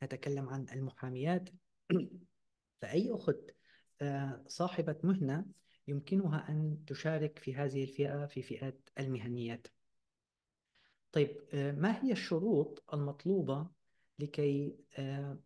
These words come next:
آه، تشاركي في هذه الفئة الفرعية؟ طبعًا، آه، في هذه الفئة بالذات يكفي أن يكون لديك، آه، خبرة لمدة لا تقل عن ثلاث سنوات في المهنة التي تشاركين بها.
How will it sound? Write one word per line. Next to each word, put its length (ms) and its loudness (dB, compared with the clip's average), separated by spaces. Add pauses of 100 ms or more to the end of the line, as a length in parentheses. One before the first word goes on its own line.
(100)
آه، 160 -8
تشاركي 680 0
في 200 -6
هذه 500 -4
الفئة 460 -4
الفرعية؟ 520 -6 (840)
طبعًا، 580 6 (340)
آه، 400 -2 (120)
في 200 2
هذه 280 2
الفئة 280 2
بالذات 580 2 (100)
يكفي 380 2
أن 100 4
يكون 300 0
لديك، 720 2
آه، 300 -4 (800)
خبرة 600 2 (360)
لمدة 340 4
لا 120 2
تقل 340 0
عن 140 0
ثلاث 280 0
سنوات 560 0
في 260 -4
المهنة 440 -2
التي 260 -4
تشاركين 640 -4
بها. 280 -4